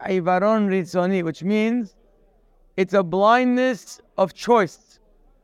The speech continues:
Whether you choose blindness or whether you're actually blind, he says, "Dehainu, setimat ha'enayim,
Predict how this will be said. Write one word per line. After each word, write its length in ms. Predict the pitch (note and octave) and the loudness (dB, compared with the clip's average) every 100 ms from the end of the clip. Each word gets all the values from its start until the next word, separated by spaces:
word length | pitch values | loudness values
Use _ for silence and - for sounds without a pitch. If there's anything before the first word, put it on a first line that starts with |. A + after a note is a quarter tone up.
| _ _ _ _ _ _ _ _ _ | _ _ _ _ _ _ _ _ _
Whether 260 | F3 G3+ G#3 | -2 0 2
you 240 | G#3 G3+ | 0 -2
choose 580 | F#3+ - C4 D4 D4 G#3 | -4 -4 0 2 2 0
blindness 840 | F3 G#3 G3+ G3 F#3+ A3+ A3 - _ _ _ _ _ _ _ _ _ _ _ _ - | -2 2 2 2 0 -2 -6 -16 _ _ _ _ _ _ _ _ _ _ _ _ -2
or 300 | G#3+ B3 A3+ | 2 4 4
whether 260 | A3+ G#3+ | 2 0
you're 220 | G#3+ G#3 - | 0 -2 0
actually 520 | G#3+ A#3 - A#3+ A3+ | 2 2 0 -2 -2
blind, 440 | F3+ A3 F#3 G3+ G#3 _ _ _ _ _ _ _ _ _ _ _ _ _ _ _ _ _ | 0 2 2 0 -4 _ _ _ _ _ _ _ _ _ _ _ _ _ _ _ _ _
he 180 | E3 F3+ | -4 -4
says, 540 | - A#3 A3 A3 F3 - D3+ | 0 2 4 2 -2 -12 -4
"Dehainu, 680 | F#3+ F#3 A3 B3+ A3 E3 - _ _ _ _ _ _ _ _ | 0 2 2 2 0 -2 -8 _ _ _ _ _ _ _ _
setimat 920 | - - A3 - G#3+ G#3 G#3 A3+ C4+ - _ _ _ _ _ - | -8 0 0 0 -2 0 2 4 2 0 _ _ _ _ _ -2
ha'enayim, 920 | G#3 - A3 G#3+ G#3+ A#3+ G#3 D#3 A2 | 0 0 0 0 2 2 0 -4 -10